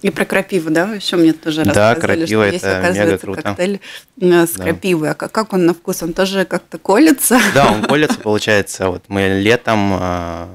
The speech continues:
Speaker 2: впервые, э, использовали, вот я как раз, прочитав эту книгу, э, узнал об,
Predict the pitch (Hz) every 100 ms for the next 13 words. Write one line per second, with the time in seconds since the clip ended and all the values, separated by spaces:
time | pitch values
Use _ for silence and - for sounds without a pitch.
0 | 90 95 _ 95 95 101 98 92 87 -
1 | _ _ _ 95 90 90 - - - 104
2 | 92 90 87 87 92 95 - - 90 -
3 | - _ - 95 - 95 - - - 95
4 | 98 101 95 - _ _ - - 85 85
5 | 85 85 87 - 101 95 92 87 87 87